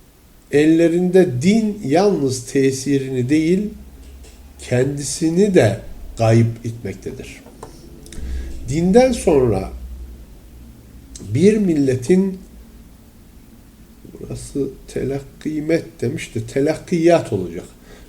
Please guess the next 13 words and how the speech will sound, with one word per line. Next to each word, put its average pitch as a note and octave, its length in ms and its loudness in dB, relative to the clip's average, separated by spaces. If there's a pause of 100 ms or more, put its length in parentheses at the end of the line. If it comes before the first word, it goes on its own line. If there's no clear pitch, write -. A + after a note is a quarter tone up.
(120)
Bir G3 160 6
milletin E3+ 800 0
telakkiyat-ı D#3+ 1120 0
ahlakiyesi, B2+ 1000 0
yani B2+ 260 0
ahlak A#2+ 440 0 (120)
anlayışı A2 800 0 (600)
üzerine C3+ 760 4 (500)
icra-i A#2+ 720 4
tesir D3+ 840 0 (220)
eyleyen A#2 580 4 (580)
en G#3+ 220 8
mühim A#2 480 0